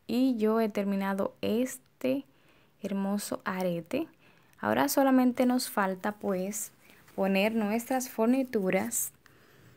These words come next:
en nuestra pieza. Miren qué bonito queda por la parte de atrás también. Si ustedes quieren, puede decorarlo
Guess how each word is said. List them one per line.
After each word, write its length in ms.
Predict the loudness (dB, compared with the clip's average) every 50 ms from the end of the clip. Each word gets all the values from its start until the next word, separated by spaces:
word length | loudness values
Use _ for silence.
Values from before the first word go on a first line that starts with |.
| _ _ -20 -18 -18 -16 -12 -4
en 300 | -2 0 2 2 2 2
nuestra 540 | 2 2 2 2 0 -2 0 -2 -2 -2 -2
pieza. 440 | -4 -4 -4 -4 -4 -6 -6 -4 -2
Miren 300 | 0 2 2 4 2 2
qué 100 | 2 2
bonito 400 | 4 4 4 2 2 2 0 2
queda 220 | 4 4 4 4
por 160 | 2 2 0 2
la 180 | 2 0 0
parte 280 | 0 -2 0 0 -2 -2
de 80 | -2
atrás 380 | -2 -2 -2 -2 -2 -2 -2 -4
también. 540 | -4 -2 0 0 0 0 0 0 0 -2 -2
Si 120 | -4 -6
ustedes 300 | -4 -2 -2 -2 -2 -2
quieren, 300 | -2 0 0 2 2 0
puede 240 | 0 0 -2 -2 -2
decorarlo 800 | -2 -4 -6 -4 -4 -2 0 0 0 0 -2 -2 -4 -4 -4 -6